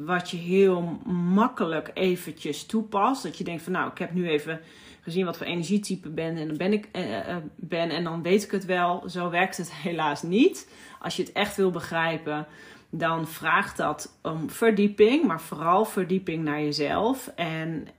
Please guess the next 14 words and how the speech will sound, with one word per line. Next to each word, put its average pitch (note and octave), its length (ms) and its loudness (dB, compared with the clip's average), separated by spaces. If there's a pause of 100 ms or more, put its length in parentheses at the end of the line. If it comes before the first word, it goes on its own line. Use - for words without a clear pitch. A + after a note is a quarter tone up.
je F3 220 -6
kan F3+ 380 -2
daarin D3 540 -2
dus C#3 500 -4 (300)
spelen F#3 760 -4
met D3 380 -12
human D3+ 320 -10
design. - 480 -14 (160)
En F3+ 300 -6
als - 200 -10
je D3+ 100 -12
dat D3 220 -12
gaat D3+ 220 -16
doen, A3+ 300 0